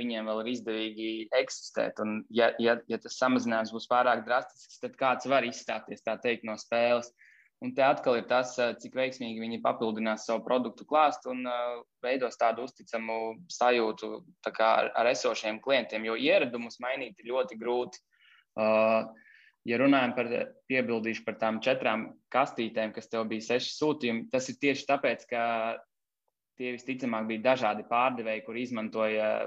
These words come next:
fulfilled by seller, jeb paši sūtīja no savām vietām preces, un, ā, Amazon sapakoja kopā tikai to, kas viņiem bija uz vietas.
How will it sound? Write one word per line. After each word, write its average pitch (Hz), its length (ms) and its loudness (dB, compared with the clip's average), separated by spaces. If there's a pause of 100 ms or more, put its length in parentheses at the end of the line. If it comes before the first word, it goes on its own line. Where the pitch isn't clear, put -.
fulfilled 117 480 0
by 107 160 0
seller, 131 400 4
jeb 113 160 -4
paši 123 300 0
sūtīja 107 420 -6
no 104 80 -4
savām 110 320 2
vietām 113 320 -2
preces, - 460 0 (580)
un, 113 240 0
ā, 113 400 2
Amazon 120 480 2
sapakoja 123 480 0
kopā 123 320 2
tikai 110 240 -8
to, 120 160 0
kas - 160 -14
viņiem 110 320 -4
bija 107 160 -2
uz - 80 -14
vietas. - 380 -2